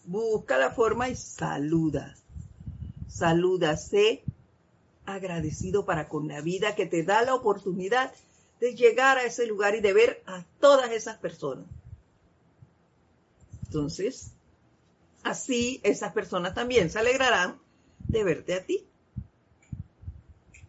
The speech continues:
Que no se nos olvide, "Se hará con ustedes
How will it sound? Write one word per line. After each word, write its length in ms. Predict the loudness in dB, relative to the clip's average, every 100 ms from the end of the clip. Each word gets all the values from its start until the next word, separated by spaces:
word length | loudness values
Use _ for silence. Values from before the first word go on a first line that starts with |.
| -20 -14 -14 0
Que 180 | 4 4
no 300 | 4 4 6
se 140 | 4
nos 160 | 2 2
olvide, 460 | 2 2 2 2
"Se 200 | 2 0
hará 440 | 2 4 6 4 2
con 160 | 0
ustedes 840 | 0 -4 2 4 6 4 0 -6